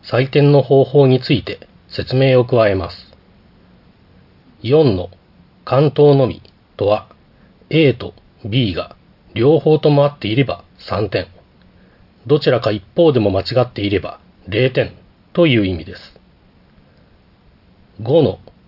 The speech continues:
順不動とは、答えは順番通りでなくてもよいという意味です。順番に関係なく、あ、い、お、きが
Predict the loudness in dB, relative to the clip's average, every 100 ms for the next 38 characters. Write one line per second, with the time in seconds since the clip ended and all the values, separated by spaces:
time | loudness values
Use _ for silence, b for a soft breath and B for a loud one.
0 | _ -14 -2 0 0 -2 0 2 2 -2
1 | _ _ -2 -2 -2 -8 _ _ b b
2 | b -12 -6 0 2 0 -4 -14 _ _
3 | -12 -2 0 0 2 2 4 4 2 0
4 | -4 -4 -6 -6 0 0 0 -6 _ _
5 | _ -2 2 2 0 0 -4 -8 -16 -20
6 | _ _ _ _ _ _ _ _ _ _
7 | _ _ -12 -4 0 2 2 0 0 -2
8 | 0 0 0 -2 -6 -20 _ _ _ -8
9 | -4 -4 -6 _ -20 _ _ _ -4 -2
10 | -2 -4 _ _ _ _ _ -2 0 0
11 | -4 _ _ _ _ _ -4 -2 -2 -8
12 | _ _ _ _ -2 -2 -2